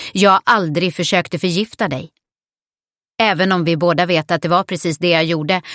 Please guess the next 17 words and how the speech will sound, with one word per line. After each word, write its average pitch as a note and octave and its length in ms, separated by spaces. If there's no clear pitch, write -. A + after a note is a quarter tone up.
och G3+ 380
att - 360
det G#3 240
enda F#3 300
jag F3+ 160
ångrar F3 560
är G3+ 220
att - 100
jag F3+ 100
inte E3+ 180
blandade E3+ 440
ett D#3 120
dödligt E3 540
gift G3+ 360
i E3+ 40
din D#3+ 180
tobak." - 540